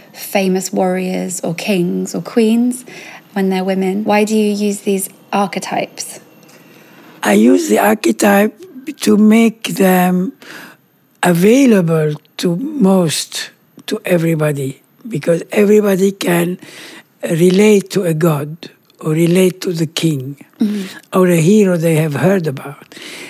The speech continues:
Speaker 2: They don't relate to their neighbor. They don't <laughs> relate to the, you know, the guy across the street.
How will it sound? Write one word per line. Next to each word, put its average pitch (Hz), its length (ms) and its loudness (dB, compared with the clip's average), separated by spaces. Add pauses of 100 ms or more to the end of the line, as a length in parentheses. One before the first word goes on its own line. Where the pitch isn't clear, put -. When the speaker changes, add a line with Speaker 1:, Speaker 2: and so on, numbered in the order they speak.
(140)
Speaker 2:
They 175 160 2
don't 240 340 2
relate 185 460 0
to 175 120 -2
their 160 200 0
neighbor. 160 680 0 (220)
They 160 160 -4
don't 196 420 2
<laughs> 202 60 4
relate - 520 -4
to 190 120 -2
the, - 300 -8 (240)
you 180 120 -2
know, 175 200 -2 (300)
the 175 120 -2
guy 175 380 0 (260)
across 151 400 -6
the 247 80 -12
street. 175 580 -4